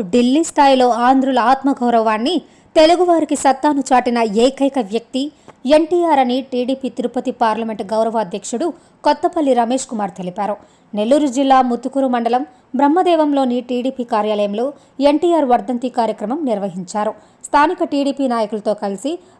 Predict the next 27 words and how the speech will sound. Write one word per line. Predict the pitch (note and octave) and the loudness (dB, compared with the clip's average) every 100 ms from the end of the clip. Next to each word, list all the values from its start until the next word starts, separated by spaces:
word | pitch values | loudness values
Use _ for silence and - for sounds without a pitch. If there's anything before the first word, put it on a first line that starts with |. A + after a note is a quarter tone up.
| D4 | -2
రమేష్ | C#4+ F4+ - | 0 -2 -4
కుమార్ | C4 B3+ C#4+ _ | -2 -2 -2 _
ఎన్టీఆర్ | A#3 A#3 C4+ A#3+ | -6 -2 0 -2
చిత్రపటానికి | - - A3+ G3+ G3 F3+ D4+ E4+ - | -2 -14 -10 -8 -6 -8 -10 -14 -6
పూలమాలలు | C#4+ D#4 D4 A#3+ G#3+ | 0 0 0 0 -2
వేసి | G3+ G3 E4+ | -6 -8 -6
నివాళులర్పించారు. | D#4 C4 G#3+ F#3+ - F3+ - G#3+ G#3+ - _ _ - | -2 0 -2 -4 -10 -10 -4 -2 -4 -8 _ _ -2
అనంతరం | B3+ B3 A#3 C4 F4 | 2 2 0 -2 0
కొత్తపల్లి | C4 B3+ E4 E4+ D4+ | 0 0 0 0 0
రమేష్ | C4 B3 C4+ | 0 0 -2
కుమార్ | - A#3+ G#3 | -4 -2 -2
మాట్లాడుతూ, | G3 G3 G3 G#3 G3 D4 - - | -2 -2 -2 -4 -4 -8 -8 -2
నేడు | B3+ C4 A#3+ E4 - | 2 2 2 -2 0
పేదలు | B3 C4 D#4+ D#4+ | 4 4 2 0
అనుభవిస్తున్న | C#4+ B3+ B3+ B3 - A#3 A3+ | 0 -2 -2 -4 -4 -4 -4
ప్రభుత్వ | B3 A#3+ G3+ A#3 C4+ | -2 -4 -4 -6 -6
సంక్షేమ | A#3 G#3 G#3+ A#3 A3+ | -6 -6 -8 -8 -6
ఫలాలు | G#3+ F#3+ F#3+ G#3 - _ _ C4+ | -6 -6 -6 -8 -10 _ _ -2
నాటి | C#4+ C#4 | 0 0
ముఖ్యమంత్రి | A#3+ B3 E4 E4+ C#4 B3+ C4+ G#3+ | -2 -2 -2 -2 -2 -2 -2 -4
ఎన్టీఆర్ | G#3+ A3 C4 A#3 | -4 -2 -2 -2
పుణ్యమే | A#3 G#3+ A3 A3 | -4 -6 -4 -6
అన్నారు. | G#3+ F3+ G3 G#3+ - _ _ _ | -8 -6 -4 -6 -8 _ _ _
అనంతరం | A3+ G#3+ F#3+ B3 E4 | -4 -4 -2 -4 -4
సాగునీటి | - C#4 D4 F4 F4 D#4 | -2 0 2 0 -4 -4
సంఘం | D4 C4+ B3 | -2 0 0
అధ్యక్షుడు | A#3+ G3 A#3 - G#3+ A#3 | -2 -2 -4 -4 -4 -6